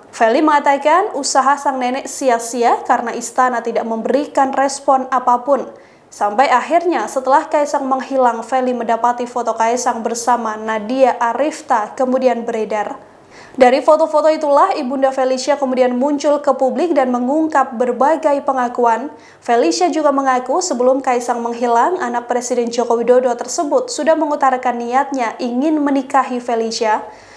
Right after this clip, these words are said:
Terkait putusnya hubungan dengan Kaisang, Felicia mengaku tidak menjadikan hal itu menjadi persoalan besar. Hanya saja ia menuntut adanya etika dari pihak Kaisang saat memutuskan hubungan percintaan keduanya.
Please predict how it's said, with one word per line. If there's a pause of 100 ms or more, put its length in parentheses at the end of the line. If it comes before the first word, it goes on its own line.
(120)
Terkait
putusnya
hubungan
dengan
Kaisang,
Felicia
mengaku
tidak
menjadikan
hal
itu
menjadi
persoalan
besar. (300)
Hanya
saja
ia
menuntut
adanya
etika
dari
pihak
Kaisang
saat
memutuskan
hubungan
percintaan
keduanya.